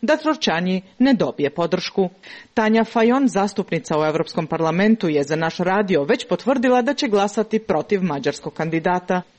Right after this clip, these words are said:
Kandidat iz Mađarske, Tročanji, je arhitekta ilegalne države, bio je bivši ministar pravde u Orbanovoj vladi,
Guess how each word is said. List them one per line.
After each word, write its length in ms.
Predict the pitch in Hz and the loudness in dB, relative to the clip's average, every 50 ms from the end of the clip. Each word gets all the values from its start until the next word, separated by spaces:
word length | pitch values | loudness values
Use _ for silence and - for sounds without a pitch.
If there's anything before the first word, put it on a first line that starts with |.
| _ - | _ -2
Kandidat 500 | - 202 202 208 233 233 208 196 - - | 0 2 2 2 2 2 2 0 -2 -2
iz 140 | 170 160 | -4 -2
Mađarske, 520 | 185 190 202 214 196 196 170 - - 170 147 | 0 0 0 0 0 -2 -2 -2 -4 -4 -4
Tročanji, 720 | - - 165 160 - - - 220 220 214 202 175 160 156 | -2 -2 -2 -2 -2 0 0 2 2 2 2 0 0 0
je 80 | 160 143 | 0 0
arhitekta 580 | 143 151 147 185 - - 202 196 - - 190 - - | 0 0 -2 -2 -2 -2 -2 -4 -2 -4 -4 -2 2
ilegalne 500 | 233 226 202 190 165 165 156 160 156 156 | 2 2 2 2 2 0 -2 -2 -4 -4
države, 480 | 156 220 226 208 202 220 196 170 139 - - - - - - - - | -2 -2 -2 0 0 0 0 0 -4 -6 -8 -20 -20 -20 -18 -12 -8
bio 320 | 202 196 285 277 269 247 | -2 0 2 4 4 4
je 140 | 196 170 160 | 4 4 2
bivši 380 | 160 196 190 175 - - 208 196 | 0 -2 -4 -4 -4 -4 -2 0
ministar 420 | 196 196 196 180 - - 196 - | 0 0 0 -2 -2 -4 -6 -4
pravde 500 | - 208 202 202 208 214 196 175 185 175 | -2 -2 0 2 2 0 0 2 2 2
u 100 | 156 160 | 4 4
Orbanovoj 520 | 165 180 190 175 180 170 160 143 139 147 | 2 2 0 0 -2 -2 -2 -2 -2 -2
vladi, 460 | 139 156 180 190 196 208 196 214 208 | 0 0 2 2 2 2 2 2 0